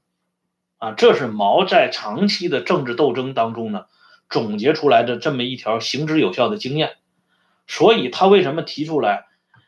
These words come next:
呃，这个毛远新说：“你不光是在文的一方面啊，你课本知识有，那是，呃，要有，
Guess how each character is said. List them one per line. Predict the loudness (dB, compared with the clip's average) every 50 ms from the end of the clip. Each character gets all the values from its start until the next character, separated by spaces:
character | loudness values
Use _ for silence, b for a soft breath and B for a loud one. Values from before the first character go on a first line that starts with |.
| _ _ _ _ _
呃， | -20 -16 -10
这 | -8 -6 -4
个 | -2 -2
毛 | -2 0 0 0 2
远 | 0 0 -2
新 | -4 -6 -8 -8 -10 _ _
说 | _ -2 0 2
：“你 | 2 2 0 0 -4
不 | -6 -8 -10 -4
光 | 2 4 4 4 2
是 | 0 -2 0
在 | 2 4 4 2
文 | 2 0 -2 -2 0 2
的 | 2 2
一 | 2 0
方 | -2 -6 -8 -8
面 | -8 -8 -10 -12 _ _
啊， | -10 -8 -8
你 | -8 -8 -8
课 | -6 -2 2 4 4 4
本 | 4 2 0
知 | 0 0 2
识 | 4 4 2
有， | 2 2 -4 -6 -12 -16 _ _ _ _ _
那 | 0 0 2
是， | 2 2 -2 -4 -4 -6 _ _ _ _ _ _ _ _ _ _ _ _ _ _ _ _ _ _ _ _ _
呃， | -10 -8 -6 -4 0
要 | 4 4 6 6
有， | 4 2 -2 -4 -10 -14 -16